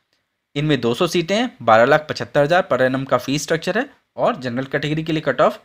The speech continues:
उनचास हज़ार नौ सौ तीन की गई थी। केएस हेगड़े मेडिकल एकेडमी जो कि मैंगलोर में है, इसके डेढ़ सौ सीटें हैं, चौदह लाख पैंतीस हज़ार per annum की फीस है,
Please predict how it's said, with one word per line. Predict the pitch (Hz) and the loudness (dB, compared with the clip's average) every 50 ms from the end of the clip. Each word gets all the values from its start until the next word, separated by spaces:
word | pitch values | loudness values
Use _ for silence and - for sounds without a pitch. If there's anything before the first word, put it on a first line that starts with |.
| _ - | _ -12
उनचास | 127 131 120 - 143 139 135 143 | -12 -8 -2 0 0 0 0 -2
हज़ार | 175 202 247 262 | -6 -4 -4 -2
नौ | - 117 - | -2 -4 -2
सौ | - 147 147 | -2 -4 -6
तीन | - 131 120 113 110 104 - _ _ _ | -4 -6 -6 -6 -8 -12 -16 _ _ _
की | - 226 | -16 -10
गई | 156 120 110 101 95 | -8 -6 -6 -6 -8
थी। | - - 82 - - _ _ _ _ _ _ _ - - _ _ _ | -12 -14 -16 -16 -18 _ _ _ _ _ _ _ -20 -20 _ _ _
केएस | - 160 175 170 - | -2 -2 -2 0 -2
हेगड़े | 185 165 185 208 214 | -2 2 2 2 2
मेडिकल | 196 180 175 160 202 190 185 | 2 0 0 0 2 2 2
एकेडमी | 160 - 151 135 139 165 208 - - - _ _ _ _ _ _ _ _ _ _ _ _ _ _ _ - | 4 4 2 0 2 0 -4 -6 -6 -10 _ _ _ _ _ _ _ _ _ _ _ _ _ _ _ -10
जो | 127 135 | -10 -4
कि | - 160 131 | -2 0 2
मैंगलोर | 120 113 113 113 135 147 156 | 2 2 4 6 6 6 6
में | 170 165 160 | 4 0 -4
है, | 160 254 - - _ _ _ _ _ _ _ _ _ _ _ _ _ _ _ _ - | -4 -6 -8 -10 _ _ _ _ _ _ _ _ _ _ _ _ _ _ _ _ -8
इसके | 165 160 - - - 233 240 233 - _ 127 | -8 -8 -8 -6 -4 -4 -4 -4 -6 _ -4
डेढ़ | 117 131 139 135 | 0 2 2 4
सौ | - 196 170 | 4 2 2
सीटें | - 185 - - 202 | 2 -2 -4 -2 -2
हैं, | 104 233 285 285 - _ _ - | -2 -2 -4 -6 -8 _ _ -2
चौदह | - 117 120 143 | 0 2 4 4
लाख | 151 165 170 165 - | 4 4 2 2 -2
पैंतीस | 139 - - 127 120 | -6 -4 -4 -6 -2
हज़ार | 151 165 202 202 - | -2 -2 -2 0 -2
per | 117 107 | -2 -2
annum | 110 107 113 113 113 | -2 -4 -4 -6 -8
की | - - 131 | -8 -10 -10
फीस | - 165 175 170 - 262 | -8 -8 -8 -6 -6 -6
है, | 381 | -8